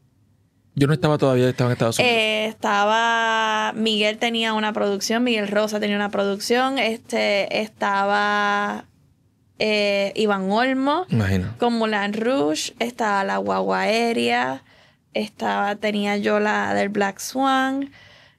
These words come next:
Speaker 2: eh, había una de unos superhéroes, o sea, era, era un mes bien fuerte.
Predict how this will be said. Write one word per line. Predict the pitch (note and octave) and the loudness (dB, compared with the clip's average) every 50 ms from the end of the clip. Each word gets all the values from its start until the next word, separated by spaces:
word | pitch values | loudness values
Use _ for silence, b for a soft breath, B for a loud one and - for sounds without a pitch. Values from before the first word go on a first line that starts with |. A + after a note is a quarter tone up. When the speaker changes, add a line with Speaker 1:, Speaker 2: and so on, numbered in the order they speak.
| b _ - | b _ -2
Speaker 2:
eh, | G#3+ G#3+ G#3+ G#3+ G#3 G#3 G3+ G3+ G3+ G3+ G3+ G3 G3 G3 - | -2 0 0 0 0 2 2 0 0 0 0 0 0 -2 -2
había | - G#3 G#3 G#3 G3+ G#3 G#3 | -2 -2 0 0 0 0 0
una | G#3+ A3 A#3 A#3 A#3 | 0 0 0 0 0
de | A3+ A3+ | 0 0
unos | A3 A3 G#3+ | 0 -2 -2
superhéroes, | - A3+ G#3+ - A3 A3 A3+ C4 C#4 C4+ C4 C4 C4 C4+ C4 B3+ B3 B3 - - - | -4 -6 -4 -2 0 0 2 2 2 2 2 2 2 2 2 2 2 0 -2 -4 -6
o | A#3+ | -6
sea, | - C4 A3+ - A3 | -4 -2 -2 0 0
era, | A3 A#3+ | 0 0
era | C4+ D4+ D4 - B3+ B3+ C4 | -2 -4 -4 -2 -2 -2 -2
un | C#4 D#4 | -2 -2
mes | E4+ F4 D4+ A#3+ | -2 -2 -2 -4
bien | - G#3 G#3 A#3+ B3+ A#3+ G#3 | -4 0 0 0 0 0 -2
fuerte. | G#3 - G3+ G#3 G3+ G3 F#3+ - - - F#3 B | -6 -2 -2 0 0 0 -4 -6 -12 -14 -14 B